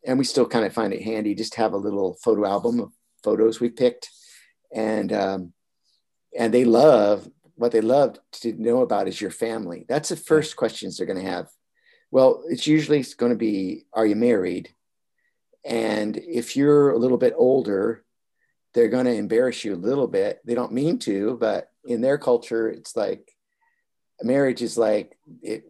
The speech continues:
Speaker 1: that's the first thing. I mean, you, you know,
Speaker 2: Mm-hmm.
Speaker 1: you don't think about other things. Marriage is the first thing because it's kids, right? And it's the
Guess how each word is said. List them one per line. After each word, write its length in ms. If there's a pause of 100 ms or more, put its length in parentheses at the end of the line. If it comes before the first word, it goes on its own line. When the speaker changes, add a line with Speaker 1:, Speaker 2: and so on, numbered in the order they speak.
(120)
Speaker 1:
that's 240
the 60
first 280
thing. 260
I 80
mean, 220
you, 280 (160)
you 100
know, 140
Speaker 2:
Mm-hmm. 80
Speaker 1:
you 60
don't 120
think 140
about 160
other 160
things. 360
Marriage 440
is 100
the 80
first 280
thing 220
because 360
it's 100
kids, 420
right? 400
And 160
it's 200
the 260